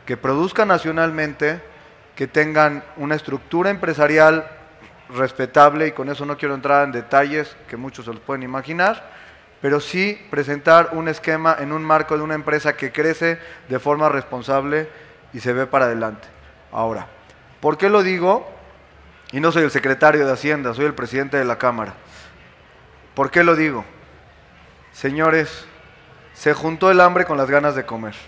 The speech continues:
El día de ayer tuve la oportunidad de tener una entrevista con Marcelo Ebrard, que es el canciller,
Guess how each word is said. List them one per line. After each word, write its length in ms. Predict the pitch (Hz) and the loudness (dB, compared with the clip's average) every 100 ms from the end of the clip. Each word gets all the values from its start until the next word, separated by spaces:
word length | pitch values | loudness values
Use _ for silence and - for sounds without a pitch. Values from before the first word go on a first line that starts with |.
| - - _ _ | -20 -20 _ _
El 160 | 120 135 | -4 2
día 120 | 165 | 4
de 80 | 156 | 4
ayer 240 | 156 156 | 2 -2
tuve 200 | 165 165 | -2 -2
la 60 | 147 | -2
oportunidad 480 | 135 117 127 139 | -4 -8 -6 -2
de 60 | 156 | -2
tener 220 | 151 143 | -2 -4
una 160 | 151 151 | -2 -2
entrevista 720 | 135 123 131 143 - 160 165 - - - - - | -4 -6 -6 -4 4 4 4 -4 -20 -20 -20 -16
con 500 | - 131 135 139 139 - - | -2 2 2 0 -4 -14 -4
Marcelo 460 | 131 127 147 147 | -2 0 0 0
Ebrard, 360 | 143 143 147 143 - - | 2 4 4 2 -4 -12
que 80 | 143 | -8
es 100 | 135 | -6
el 80 | 139 | -4
canciller, 560 | 135 127 135 143 160 | -4 -6 -6 0 0